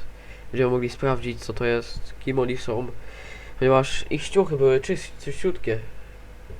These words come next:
I mieli ten IKEA logo na swoich tych koszulkach. Czy jak, nie wiem co tam było, bluzy chyba, nie wiem.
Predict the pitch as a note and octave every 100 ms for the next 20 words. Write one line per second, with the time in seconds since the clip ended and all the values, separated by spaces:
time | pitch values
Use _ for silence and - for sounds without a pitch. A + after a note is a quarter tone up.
0 | - - C3 B2+ C3 D3 B2 A#2 A2 -
1 | - B2 A2+ C3 - C3 B2+ C#3 B2 B2
2 | C3 F#2+ A#2+ A#2 - B2+ A#2 - - A#2
3 | A2+ - A2+ B2 A#2+ A#2 A#2+ - - -
4 | G#2+ A2 - - A#2 A2 - - G#2 A2
5 | A#2 A2+ A#2+ C3+ C3 C3 C#3 B2+ B2+ A2+